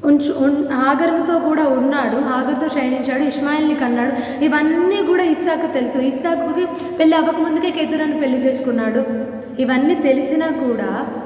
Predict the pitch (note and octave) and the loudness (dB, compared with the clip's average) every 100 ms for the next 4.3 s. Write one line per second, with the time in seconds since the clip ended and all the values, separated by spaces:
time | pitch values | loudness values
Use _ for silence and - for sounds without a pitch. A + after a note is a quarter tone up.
0 | - - - - - - - - - - | -12 -14 -16 -18 -18 -20 -20 -20 -10 -4
1 | B3 C4 D4+ D#4 C#4 C4 A#3+ B3 C#4+ B3+ | -2 2 2 2 0 0 0 0 0 0
2 | B3+ C4 C4+ C4+ C4 C4 B3+ C4 B3+ A3+ | 0 0 0 0 0 -2 -2 -2 -2 -4
3 | A#3+ - C#4 B3+ A#3 A#3+ A#3+ A3+ B3 D4 | -4 -4 -4 -2 -2 0 -2 -2 0 0
4 | B3+ B3+ | 2 2